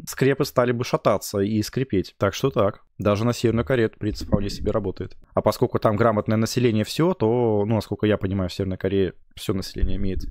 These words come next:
способность читать, то, в общем, значение пропаганды в знаках,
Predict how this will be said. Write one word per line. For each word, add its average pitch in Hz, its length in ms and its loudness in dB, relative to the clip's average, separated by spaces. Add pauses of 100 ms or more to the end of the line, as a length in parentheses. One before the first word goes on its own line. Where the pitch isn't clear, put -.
(260)
способность 98 520 -2
читать, - 400 -2
то, 107 200 0
в 113 40 -4
общем, 120 280 -10 (140)
значение 120 760 2 (180)
пропаганды 113 720 2
в 104 80 -6
знаках, 107 580 0